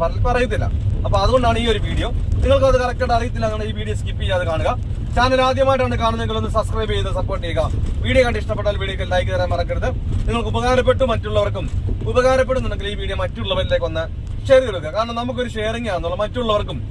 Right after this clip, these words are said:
ഉപകാരപ്പെടുമെന്നെങ്കിൽ ഉപകാരമായിക്കോട്ടെ. എന്തായാലും നമുക്ക് നേരെ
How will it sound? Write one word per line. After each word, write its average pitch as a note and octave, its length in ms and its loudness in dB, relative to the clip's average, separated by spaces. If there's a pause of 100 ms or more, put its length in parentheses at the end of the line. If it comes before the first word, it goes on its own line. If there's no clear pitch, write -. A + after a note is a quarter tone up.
(280)
ഉപകാരപ്പെടുമെന്നെങ്കിൽ C4 800 4 (120)
ഉപകാരമായിക്കോട്ടെ. B3+ 580 2 (220)
എന്തായാലും B3+ 260 0
നമുക്ക് A#3 260 -4
നേരെ G#3 240 -2